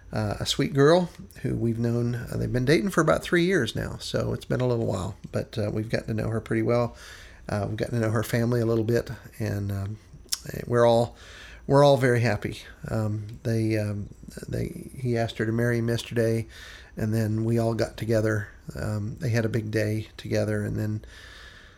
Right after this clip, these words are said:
um, her parents and us, um,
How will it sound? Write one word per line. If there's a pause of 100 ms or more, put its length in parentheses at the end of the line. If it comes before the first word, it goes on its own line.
(160)
um,
her
parents
and
us, (240)
um,